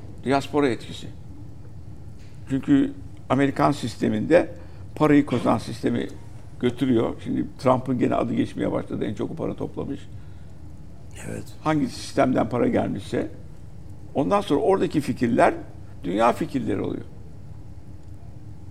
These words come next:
Speaker 1: Çin'i de ekonomik topluluk içine almaları, Birleşmiş Milletler'de Güvenlik Konseyi'ne almaları.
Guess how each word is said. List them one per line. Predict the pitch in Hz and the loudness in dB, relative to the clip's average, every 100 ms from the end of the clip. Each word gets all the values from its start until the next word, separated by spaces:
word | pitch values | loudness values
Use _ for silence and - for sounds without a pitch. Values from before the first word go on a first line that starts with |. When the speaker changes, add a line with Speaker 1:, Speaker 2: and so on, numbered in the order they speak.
| - - - | -14 -14 -10
Speaker 1:
Çin'i | - 170 180 | -4 -2 6
de | 175 - - - - - - - - - - - - - | 6 6 2 -12 -14 -14 -14 -14 -14 -14 -12 -12 -14 0
ekonomik | 135 156 156 170 - | 2 4 4 4 2
topluluk | 151 147 151 - | 2 6 4 4
içine | - 143 | 0 6
almaları, | 151 135 127 123 123 113 | 10 10 10 8 6 6
Birleşmiş | 135 147 127 | 4 4 4
Milletler'de | 135 - 135 131 143 | 2 4 6 6 6
Güvenlik | 147 131 131 139 - | 4 6 6 4 2
Konseyi'ne | - 110 113 117 | 0 2 4 4
almaları. | 113 117 175 - | 4 4 4 2